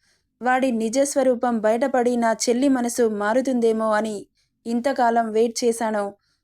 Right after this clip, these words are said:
Already ఒక చెల్లి వెనక ముందు చూసుకోకుండా ఒకడికి బలైపోయింది. ఇప్పుడు కూడా ఇంకో చెల్లి విషయంలో అలాగే అవ్వడం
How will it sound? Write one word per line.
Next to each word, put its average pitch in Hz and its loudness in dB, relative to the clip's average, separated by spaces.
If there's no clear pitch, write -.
Already 247 0
ఒక 233 0
చెల్లి 247 0
వెనక 220 -2
ముందు 240 0
చూసుకోకుండా 240 -2
ఒకడికి 254 -2
బలైపోయింది. 226 -2
ఇప్పుడు 262 -2
కూడా 262 2
ఇంకో 226 0
చెల్లి 254 0
విషయంలో 233 0
అలాగే 226 2
అవ్వడం 214 0